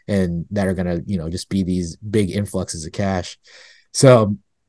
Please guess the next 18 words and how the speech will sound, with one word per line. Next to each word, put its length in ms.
I, 160
I 140
don't 260
really 300
understand 520
it. 200
It 80
just 240
seems 260
like 220
the 380
easy 280
answer 600
is, 240
you 100
know, 120
'cause 260
from, 300